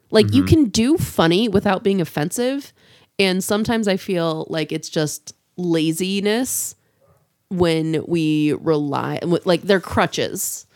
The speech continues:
Speaker 1: Um, so I see what you're saying, that, like, we are being too hyper conscious of the crutches, but I also feel like the,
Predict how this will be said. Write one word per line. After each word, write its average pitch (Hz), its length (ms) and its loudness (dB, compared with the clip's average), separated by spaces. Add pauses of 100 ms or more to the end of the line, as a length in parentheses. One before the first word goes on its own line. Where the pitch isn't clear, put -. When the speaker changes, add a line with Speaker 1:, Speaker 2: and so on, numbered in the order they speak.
(300)
Speaker 1:
Um, 160 320 0
so 226 140 -2
I 220 80 4
see 302 280 0
what 349 180 -2
you're 170 120 0
saying, 151 480 0
that, 147 180 0
like, 139 220 -2 (120)
we 175 520 0
are 151 160 2
being 147 460 0 (520)
too 180 280 0
hyper 165 280 2
conscious 160 680 -4
of 240 240 -2
the 262 80 -2
crutches, 285 460 -4
but 226 140 0
I 208 200 2
also 208 360 2
feel 185 260 -2
like 190 360 -2 (1300)
the, 214 280 0